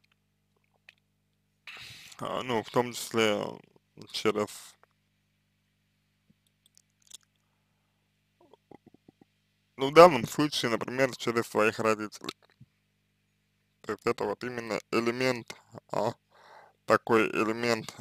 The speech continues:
а, потребностей ваших,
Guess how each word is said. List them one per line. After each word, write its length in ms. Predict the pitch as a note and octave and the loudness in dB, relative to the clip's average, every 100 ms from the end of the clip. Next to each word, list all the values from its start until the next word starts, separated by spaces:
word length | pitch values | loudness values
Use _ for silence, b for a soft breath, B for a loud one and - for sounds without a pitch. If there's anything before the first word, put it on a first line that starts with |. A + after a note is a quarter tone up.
| - | -14
а, 760 | - G2+ F2+ - - - G#2 G#2+ _ _ _ _ _ _ _ _ _ _ _ _ _ _ _ _ _ _ _ _ _ - - | -8 -6 -4 -6 -8 -10 -14 -16 _ _ _ _ _ _ _ _ _ _ _ _ _ _ _ _ _ _ _ _ _ -20 -2
потребностей 760 | - A2+ B2+ A#2+ G#2+ - - - - - - | 6 8 8 6 4 -14 -12 -14 -14 -20 -8
ваших, 580 | G2+ A2+ G#2+ - - - | 6 10 10 8 -2 -4